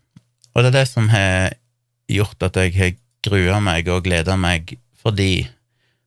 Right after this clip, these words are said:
og litt av problemet her er at jeg skrev en tweet som svar på en annen tweet, men den opprinnelige tweeten oppdaget jeg nå, for jeg hadde lagret linken til den, sånn at jeg liksom hadde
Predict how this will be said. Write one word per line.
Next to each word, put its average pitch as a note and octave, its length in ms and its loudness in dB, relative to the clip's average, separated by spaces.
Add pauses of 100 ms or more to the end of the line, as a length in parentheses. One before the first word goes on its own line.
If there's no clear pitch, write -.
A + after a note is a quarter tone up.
(240)
og G#2+ 180 2
litt B2 160 -2
av A2 100 0
problemet F#2 380 0
her F#2 140 0
er F2 120 0
at - 120 -8
jeg F#2 120 -2
skrev F#2+ 280 0
en F#2 100 -2
tweet B2+ 440 -2
som G2 200 -2
svar F2+ 400 0
på F#2 80 0
en F2 160 -2
annen F2+ 300 -2
tweet, B2 460 -2 (460)
men G2+ 200 0
den F#2 240 0
opprinnelige G2 540 0
tweeten F2 360 -2
oppdaget F2+ 480 0
jeg F2 100 0
nå, F2 160 0 (220)
for F#2 140 -4
jeg F#2+ 80 2
hadde F#2+ 160 -2
lagret F2+ 340 0
linken G2 400 0
til E2+ 100 -2
den, E2 160 -2
sånn E2+ 140 -2
at F2 80 -2
jeg E2 100 -2
liksom E2+ 200 0
hadde E2+ 400 -2